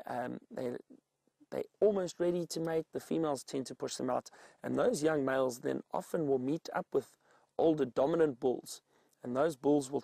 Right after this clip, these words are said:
teach them how to be successful, how to, um, find females, and then how to mate with the females. So those young bulls will follow those dominant males for quite some time until they are ready to be s-,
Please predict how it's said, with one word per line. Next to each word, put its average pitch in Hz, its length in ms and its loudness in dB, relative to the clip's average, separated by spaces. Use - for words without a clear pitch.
teach - 340 -2
them 123 300 -4
how 147 180 0
to 151 80 -8
be 147 160 -4
successful, 135 640 0
how 151 240 2
to, 143 400 4
um, 123 320 0
find 156 400 0
females, 156 540 0
and 143 120 2
then 147 120 2
how 147 160 2
to - 180 -8
mate 196 180 -2
with - 120 -6
the 139 80 -14
females. - 380 -4
So 156 100 -2
those 151 400 0
young 214 180 2
bulls 175 240 2
will 143 80 4
follow 175 300 0
those 147 180 0
dominant 143 380 0
males 131 220 -2
for - 180 -12
quite 175 260 -2
some 143 160 -4
time 131 320 -4
until 139 220 -2
they 135 100 4
are 131 140 4
ready 131 280 4
to - 120 -8
be 131 280 0
s-, - 140 -6